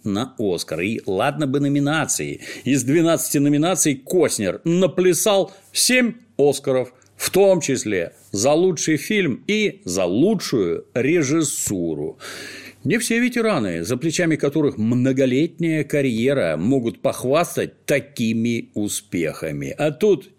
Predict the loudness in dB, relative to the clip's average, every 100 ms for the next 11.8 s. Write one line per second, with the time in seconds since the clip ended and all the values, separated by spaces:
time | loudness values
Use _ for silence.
0 | -16 -4 -2 0 0 2 2 2 -4 _
1 | -6 -4 -2 0 -2 -4 -6 -4 -2 -4
2 | -6 -8 -8 -16 _ _ 0 2 4 0
3 | 0 -6 -8 -2 2 2 4 4 4 -2
4 | -4 -2 -2 0 0 2 2 0 0 2
5 | 2 0 -2 -4 -4 -2 -4 -4 -6 -8
6 | -8 -2 0 2 0 0 0 2 2 2
7 | 0 -2 -4 -2 -2 -4 -2 0 0 0
8 | -2 -2 -2 0 -2 -6 -8 -6 -2 -2
9 | -2 -2 0 2 2 0 -2 -6 _ -4
10 | -2 -2 -2 -2 -2 -4 -4 -4 -4 -2
11 | -4 -2 -4 -4 -4 -4 -6